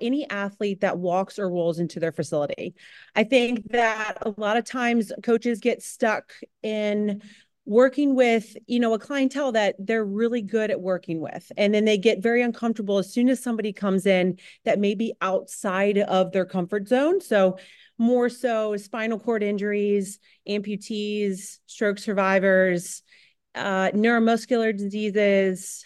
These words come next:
um, anything that is outside of the, the, the norm, which is an able-bodied athlete like you or I. Um,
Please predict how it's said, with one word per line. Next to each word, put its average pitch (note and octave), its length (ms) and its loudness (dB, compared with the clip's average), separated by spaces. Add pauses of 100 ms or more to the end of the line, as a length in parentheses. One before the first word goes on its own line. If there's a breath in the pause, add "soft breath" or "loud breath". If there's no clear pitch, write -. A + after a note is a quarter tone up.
(200 loud breath)
um, G3 200 -4
anything C#4+ 540 4
that G#3 260 2
is G3+ 240 0
outside A#3+ 540 -2
of C4 100 -2
the, A#3+ 80 -4
the, G#3+ 500 0
the G#3 140 0
norm, G3+ 600 0 (280)
which A3+ 200 2
is A3 100 2
an A3 100 4
able-bodied G3 600 0
athlete F3+ 420 -2
like F#3 220 -2
you F3+ 100 -2
or F3+ 140 0
I. F#3 320 0 (380 loud breath)
Um, G3+ 360 2